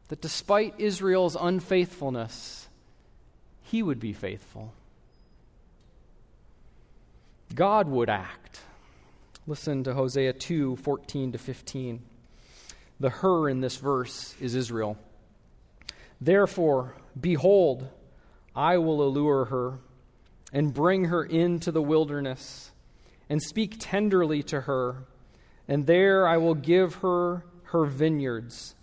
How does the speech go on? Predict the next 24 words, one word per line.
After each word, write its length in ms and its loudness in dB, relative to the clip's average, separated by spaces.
and 220 0
make 400 6
the 100 4
valley 520 4
of 200 2
Achor, 500 4
which 280 -4
means 340 -2
trouble, 640 0
a 100 0
door 760 4
of 180 0
hope." 420 -2
This 260 2
passage 840 0
that 120 4
was 320 6
hope 460 4
for 220 2
Israel 640 4
is 180 6
what 260 4
just 300 -2
happened 680 2